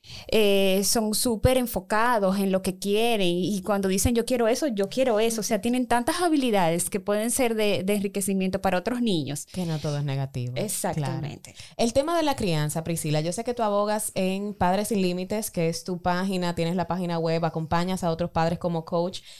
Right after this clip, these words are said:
Speaker 2: pero el tema de la crianza también es muy interesante porque tal vez muchos padres piensan que como son padres con un niño con esta condición, tal vez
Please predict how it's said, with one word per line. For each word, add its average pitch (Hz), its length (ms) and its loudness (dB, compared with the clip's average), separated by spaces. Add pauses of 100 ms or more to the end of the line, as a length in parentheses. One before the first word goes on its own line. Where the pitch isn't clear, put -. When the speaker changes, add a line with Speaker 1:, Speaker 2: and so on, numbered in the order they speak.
(160)
Speaker 2:
pero 214 140 0
el 220 80 0
tema 240 200 0
de 311 60 2
la 311 120 2
crianza 240 380 0
también 202 260 -4
es 233 100 -4
muy 208 180 -2
interesante 208 680 -2
porque 226 440 0
tal 185 140 0
vez 208 100 -2
muchos 247 240 -6
padres 226 240 0
piensan 196 480 -2 (280)
que 180 120 -4
como 196 220 -2
son 247 600 -2
padres 226 340 4
con 220 200 0
un 208 120 -2
niño 240 260 -2
con 220 140 -4
esta 214 180 -2
condición, 220 540 -4
tal 185 180 2
vez 196 340 -2